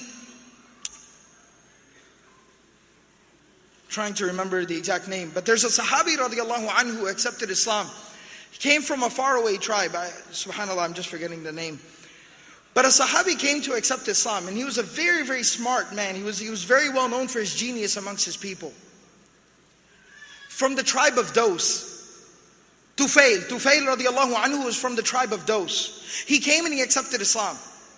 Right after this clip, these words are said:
Long story short, he accepted Islam. It's a beautiful story for another day, inshallah. When he went back, the Prophet sallallahu alaihi wasallam taught him for a number of days and sent him back to his people and said, "Go back and teach your people what I've taught you."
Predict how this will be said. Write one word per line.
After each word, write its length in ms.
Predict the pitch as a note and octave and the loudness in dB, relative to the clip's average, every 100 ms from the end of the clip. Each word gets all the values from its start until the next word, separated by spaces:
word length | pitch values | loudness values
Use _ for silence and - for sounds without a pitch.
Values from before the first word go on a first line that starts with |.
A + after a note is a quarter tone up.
| - - | -20 -6
Long 220 | A3 C4 | -2 0
story 260 | B3+ B3 A3+ | 0 0 0
short, 180 | A#3+ C#4 | -2 -2
he 80 | B3 | -2
accepted 380 | - B3 - | -2 -2 -4
Islam. 320 | F3+ F3 F#3 D#3 | -2 0 -2 -4
It's 100 | F3+ | -6
a 60 | |
beautiful 340 | F#3 B3+ A#3+ A3 | -4 -6 -4 -6
story 280 | - A#3 | -2 -2
for 140 | A#3 A3+ | -2 -4
another 280 | G#3 G3+ F#3 | -2 -2 -2
day, 160 | F#3+ | -2
inshallah. 420 | E3+ F3+ D#3+ D3 - - - - - - - - - - | -4 -6 -6 -8 -12 -18 -20 -20 -20 -20 -20 -20 -20 0
When 140 | B3+ | 4
he 80 | E4+ | 6
went 220 | F4+ E4 | 4 4
back, 260 | C#4 E4+ C#4+ | 6 6 6
the 60 | C4+ | 4
Prophet 260 | D4+ E4+ | 6 6
sallallahu 40 | E4+ | 2
alaihi 180 | D#4+ | 0
wasallam 80 | B3 | 0
taught 180 | A#3+ D4+ | 2 2
him 100 | E4 | 2
for 140 | - | 0
a 40 | B3+ | 0
number 220 | B3 B3 | 4 2
of 80 | A#3 | 4
days 200 | C4 C#4 | 0 0
and 100 | B3 | 0
sent 160 | C#4 | 2
him 80 | C#4+ | 2
back 220 | B3 D4+ | 4 4
to 60 | D4+ | 2
his 120 | C4+ | -6
people 220 | C#4+ B3 | -6 -6
and 80 | C4 | -2
said, 120 | B3+ | 0
"Go 120 | A#3+ B3+ | 2 4
back 240 | C#4+ C#4+ | 4 2
and 80 | A#3 | -4
teach 180 | C4 - | -4 -4
your 80 | |
people 240 | A3+ B3+ A#3 | -4 -6 -2
what 100 | G#3+ | 0
I've 120 | G3+ | 0
taught 240 | G#3 F#3+ | -2 -2
you." 140 | G3+ | -4